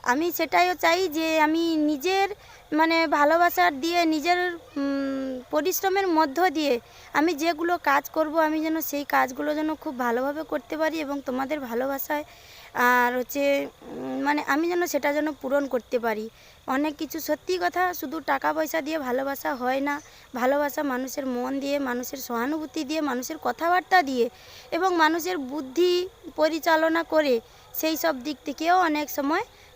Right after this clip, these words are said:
উম, মানে, ভালোবাসা পাওয়া যায়। কারণ আমি ভুল করছি কি ঠিক করছি সেটা তো আমি জানি না, তো সেটা তোমাদের মধ্য থেকেও আমি পাবো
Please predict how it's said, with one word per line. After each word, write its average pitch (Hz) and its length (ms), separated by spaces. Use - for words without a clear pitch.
উম, 277 400
মানে, 320 200
ভালোবাসা 285 500
পাওয়া 240 260
যায়। 226 160
কারণ 285 200
আমি 302 120
ভুল 302 140
করছি 302 220
কি 302 200
ঠিক 302 180
করছি 294 280
সেটা 285 240
তো 311 120
আমি 320 100
জানি 427 180
না, 240 60
তো 339 100
সেটা 359 260
তোমাদের 330 440
মধ্য 302 180
থেকেও 330 240
আমি 311 120
পাবো 269 240